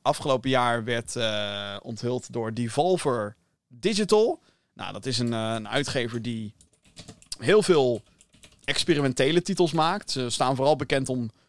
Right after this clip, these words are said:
hun vroegere werk, zoals Hotline Miami. Dat is nog steeds een game waar, waar ze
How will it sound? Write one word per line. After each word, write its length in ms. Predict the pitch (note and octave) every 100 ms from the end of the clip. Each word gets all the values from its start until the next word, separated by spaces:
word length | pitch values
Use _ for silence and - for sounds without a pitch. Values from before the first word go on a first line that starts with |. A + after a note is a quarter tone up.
| -
hun 140 | C#3
vroegere 440 | C3+ E3 E3 E3 D#3+
werk, 300 | D#3+ E3 -
zoals 280 | A#2+ A#2
Hotline 420 | C3+ C3+ B2 A#2+ A#2
Miami. 360 | A#2+ D#3 E3
Dat 180 | C3 -
is 180 | A2+ - - - -
nog 100 | -
steeds 260 | F3+ E3+
een 140 | D3+ C3+
game 180 | C#3+ C3+
waar, 240 | B2+ A#2+ -
waar 220 | C3 D#3
ze 220 | -